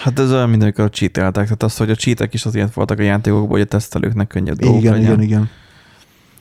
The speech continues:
Speaker 1: Itt írja a cikk még, hogy mindenképpen érdemes megjegyezni, hogy titkos táblistán ott szerepel a Gabe
Speaker 2: Jó,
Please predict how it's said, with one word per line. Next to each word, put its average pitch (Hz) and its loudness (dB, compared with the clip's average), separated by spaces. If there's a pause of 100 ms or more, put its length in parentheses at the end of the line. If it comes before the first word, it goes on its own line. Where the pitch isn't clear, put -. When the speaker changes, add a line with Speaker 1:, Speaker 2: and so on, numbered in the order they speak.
Speaker 1:
Itt - -4
írja 160 4
a 110 2
cikk 123 -2
még, 113 0
hogy 113 0
mindenképpen 113 2
érdemes 104 0
megjegyezni, 107 0
hogy 104 0
titkos 123 -4
táblistán 107 -2
ott 123 -2
szerepel 107 -2
a 110 0
Gabe 113 0 (420)
Speaker 2:
Jó, 123 4